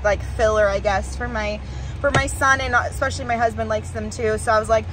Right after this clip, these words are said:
"I'll just get a couple of these and some beans." And then I ended up getting up there, and the beans were actually only a dollar,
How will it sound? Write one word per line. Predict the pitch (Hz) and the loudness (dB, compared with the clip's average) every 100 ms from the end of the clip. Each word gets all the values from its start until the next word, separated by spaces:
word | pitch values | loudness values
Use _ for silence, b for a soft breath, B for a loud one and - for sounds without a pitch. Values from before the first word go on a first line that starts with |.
| B B B | B B B
"I'll | 247 269 | 2 2
just | 294 - | 0 -2
get | 269 | -2
a | |
couple | 269 262 254 | 0 0 2
of | 233 | 0
these | 220 233 233 | -4 -8 -6
and | 226 220 220 | -2 -4 -4
some | 226 214 | -6 -6
beans." | 208 208 214 226 247 247 | -6 -6 -6 -6 -6 -6
And | 240 240 | -4 0
then | 220 | 0
I | 220 | 0
ended | 247 269 302 | -4 -2 0
up | 294 214 | 0 2
getting | 240 254 240 | -2 -2 -2
up | 226 233 - | -2 -2 -2
there, | 220 196 196 - | -4 -2 -2 -2
and | 233 | -2
the | 233 | -4
beans | 208 247 294 320 | -4 -4 -4 0
were | 285 | 0
actually | - 233 - 202 | 0 -2 -4 -6
only | 233 233 | -4 -4
a | 220 | -4
dollar, | 180 226 226 220 185 190 247 | 2 6 8 6 4 0 -2